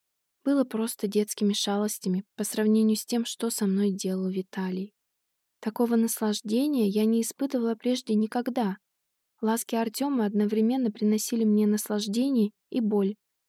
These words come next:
так как моё тело было сильно перевозбуждено от препаратов. Сейчас же я была расслаблена, а Виталий делал всё нежно и медленно, заставляя меня извиваться всем телом и умолять не останавливаться.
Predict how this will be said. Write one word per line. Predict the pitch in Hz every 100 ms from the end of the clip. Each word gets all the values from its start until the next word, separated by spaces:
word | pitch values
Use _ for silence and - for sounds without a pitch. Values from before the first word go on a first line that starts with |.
| _
так | - 214
как | 220 -
моё | 214 220
тело | - 254 247
было | 220 214
сильно | 214 - 226 220
перевозбуждено | 214 214 214 208 214 214 220 226 285
от | 269 -
препаратов. | - - 208 208 180 - 190 _ _ _ _ _ _ _ _ -
Сейчас | - 226 320 349
же | 226
я | 226
была | 277 214 247
расслаблена, | 262 - 190 190 196 180 185 - _
а | - 208
Виталий | 226 254 277 254
делал | 196 220 208 214
всё | - 214
нежно | 202 233 277 269 196 202 _ _
и | - 240
медленно, | 233 208 196 185 196 208 - _
заставляя | - 208 - 214 214 247
меня | 233 208 208
извиваться | 208 202 202 214 254 -
всем | 202 - 226 226
телом | - 214 185 190 _ _ -
и | 254
умолять | 269 220 214 226
не | 220 214
останавливаться. | - - 196 185 180 175 185 - -